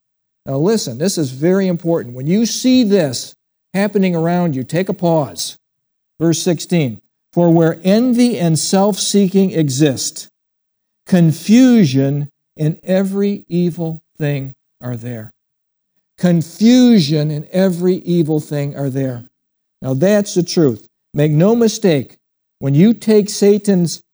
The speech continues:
counterfeit wisdom bait, and we've all taken it from time to time.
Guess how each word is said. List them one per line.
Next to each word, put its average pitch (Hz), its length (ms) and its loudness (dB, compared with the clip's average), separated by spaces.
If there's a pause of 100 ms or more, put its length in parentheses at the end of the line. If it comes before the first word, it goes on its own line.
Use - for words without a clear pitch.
(300)
counterfeit 190 840 0
wisdom 151 580 -2 (220)
bait, 143 440 -8 (1160)
and 156 160 0
we've 160 180 4
all 190 380 2
taken 180 460 0
it 147 240 -6
from 147 180 -8
time 151 360 -4
to 147 60 -2
time. 143 460 -6